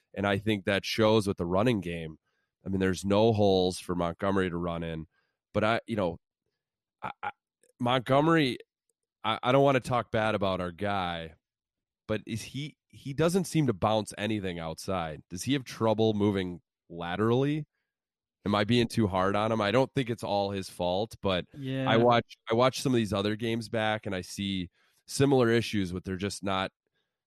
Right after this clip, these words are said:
Speaker 1: you know, there's not huge holes for them to run in,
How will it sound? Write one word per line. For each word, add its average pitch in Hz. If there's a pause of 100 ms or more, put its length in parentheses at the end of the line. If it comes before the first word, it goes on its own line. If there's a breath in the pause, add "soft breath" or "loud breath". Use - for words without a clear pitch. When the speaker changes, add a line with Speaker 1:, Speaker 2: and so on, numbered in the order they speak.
(120)
Speaker 1:
you 101
know, 95
there's 92
not 104 (360)
huge 127
holes 110
for 95
them 92
to 90
run 110
in, 92